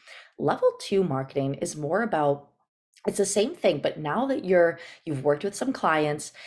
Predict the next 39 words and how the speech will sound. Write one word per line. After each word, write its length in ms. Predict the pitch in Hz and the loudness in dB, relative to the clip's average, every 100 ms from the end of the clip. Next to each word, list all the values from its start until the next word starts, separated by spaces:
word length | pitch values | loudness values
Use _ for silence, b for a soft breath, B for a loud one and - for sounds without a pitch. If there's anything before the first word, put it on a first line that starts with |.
| B B | B B
and 340 | 156 143 139 135 | 2 4 2 -2
I 140 | 151 175 | 0 2
always 260 | 180 170 | 4 2
say, 140 | - 147 | 2 2
like, 180 | 143 | 2
validating 480 | 143 139 143 147 147 | 0 0 2 4 2
your 160 | 147 - | 0 -4
offer 360 | - 139 170 | -6 -2 4
is 120 | 180 170 | 4 2
when 100 | 143 | -2
you 60 | |
have 200 | 139 143 | 0 0
at 120 | 143 | -2
least 300 | 160 226 - | -4 -8 -8
ten 220 | - 147 139 | -4 -4 -2
people 340 | 143 143 143 | -4 -2 -2
going 240 | 139 139 | 0 -2
through 140 | 139 151 | -2 -6
your 180 | - 131 | -4 -4
offer. 640 | 131 - 190 226 254 - | -6 0 2 2 0 -2
That's 200 | 151 147 | -2 -2
how 80 | 147 | -2
you 120 | 147 | 0
know 140 | 139 139 | 0 0
thing, 300 | - 139 127 | 0 -2 -2
the 240 | - 131 - | -2 -2 0
offer 240 | 143 147 | 0 0
itself 400 | 147 - 143 131 | -2 -4 -6 -4
is 120 | 139 135 | -4 -4
validated, 720 | 123 107 147 139 143 202 254 | -4 -4 -2 0 2 2 0
and 220 | 147 135 - | -2 -4 -4
of 200 | - - | -6 -4
course 320 | - 131 139 | -2 -2 -2
you 60 | 151 | -4
optimize 520 | 135 139 - 139 139 | -4 -4 -4 -4 -4
the 100 | - | -4
offer 280 | 131 139 - | -4 -4 -4
from 180 | 254 | -2
there. 340 | 214 127 202 | 0 0 0